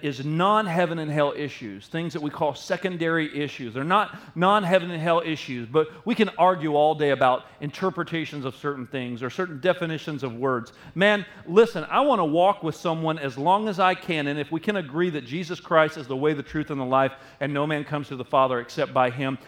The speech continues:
We all have different t-, traditions. I guarantee you, you and I sit down, and you and I like each other, or at least I hope we do. We can sit down, and it won't take us long to find something in Scripture that we don't perhaps see eye to eye on.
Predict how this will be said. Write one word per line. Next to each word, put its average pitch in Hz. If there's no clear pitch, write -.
We 226
all 202
have 165
different 139
t-, 127
traditions. 180
I 208
guarantee 202
you, 180
you 175
and 170
I 208
sit 156
down, 131
and 156
you 311
and 175
I 247
like 233
each 175
other, 123
or 143
at 165
least 214
I 156
hope 247
we 202
do. 120
We 262
can 285
sit 262
down, 233
and 233
it 339
won't 294
take 269
us 294
long 285
to 240
find 247
something 240
in 262
Scripture 247
that 240
we 285
don't 269
perhaps 226
see 269
eye 247
to 240
eye 294
on. 165